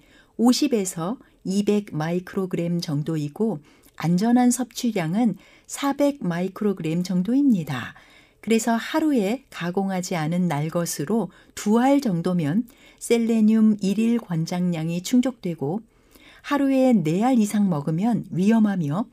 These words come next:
하루에 열 알 이상 먹으면 셀레노시스라는 중독 증상이 나타납니다. 보통 견과류를 많이 먹지 말라고 하는 이유는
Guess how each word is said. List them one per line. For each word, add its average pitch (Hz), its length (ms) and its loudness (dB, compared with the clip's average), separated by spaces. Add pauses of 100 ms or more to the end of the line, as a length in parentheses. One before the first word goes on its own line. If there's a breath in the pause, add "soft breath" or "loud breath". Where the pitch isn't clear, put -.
(420 soft breath)
하루에 208 720 0
열 143 240 -2
알 240 320 2
이상 175 300 -4
먹으면 151 560 0 (340 loud breath)
셀레노시스라는 233 1600 2 (220 loud breath)
중독 240 600 4
증상이 180 600 -2
나타납니다. 175 920 -2 (600 soft breath)
보통 269 400 6
견과류를 214 880 2
많이 160 320 -2
먹지 175 400 -4
말라고 185 480 -2
하는 196 320 -2
이유는 170 520 -2